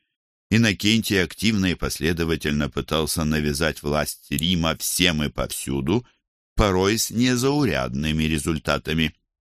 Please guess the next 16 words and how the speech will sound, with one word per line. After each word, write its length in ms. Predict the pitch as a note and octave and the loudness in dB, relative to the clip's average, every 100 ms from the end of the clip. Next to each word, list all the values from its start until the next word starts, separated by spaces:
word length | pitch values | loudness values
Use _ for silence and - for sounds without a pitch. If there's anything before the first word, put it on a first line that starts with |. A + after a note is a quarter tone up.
| _ _ _ _ _ _ _ _ | _ _ _ _ _ _ _ _
Третий 500 | - G2+ F#2+ - F2 | 2 2 2 2 0
крестовый 680 | D#2 D#2+ C#2+ - D2 C2 C2 | 2 0 -2 0 -2 0 -2
поход 500 | - A#1+ - F#2+ - _ _ _ _ _ | -4 -8 -2 -2 -2 _ _ _ _ _
окончился 680 | - - G2 F#2 F#2+ F2 F2+ | -2 0 0 2 2 2 0
ничем 800 | E2+ F#2 F2 - - C#2 B1+ A#1+ _ _ _ | 2 2 2 -2 0 0 0 -6 _ _ _
незадолго 640 | F#2+ G2 F2 D2 E2 E2+ E2+ | 0 2 2 0 0 0 0
до 120 | D#2 | -2
того, 300 | D#2+ D#2 D#2+ | -2 -2 -2
как 220 | D#2+ D2+ | -4 -4
Иннокентий 580 | D2+ D2+ C#2 D2 C2 D2+ | -2 -2 -2 -2 0 -2
Третий 380 | E2 F2+ D#2+ D#2+ | 0 -2 0 -4
стал 300 | - E2+ D#2 | -2 -2 -2
папой. 520 | - B1 - - - _ _ _ _ _ - | -4 -4 -6 -16 -16 _ _ _ _ _ -2
По 120 | A2 | 0
понятным 540 | G#2 F#2 A2 - G#2 | 2 2 0 0 -4
причинам 640 | E2+ D#2 - B1+ C2 E2+ | -2 -4 -4 -4 -2 -2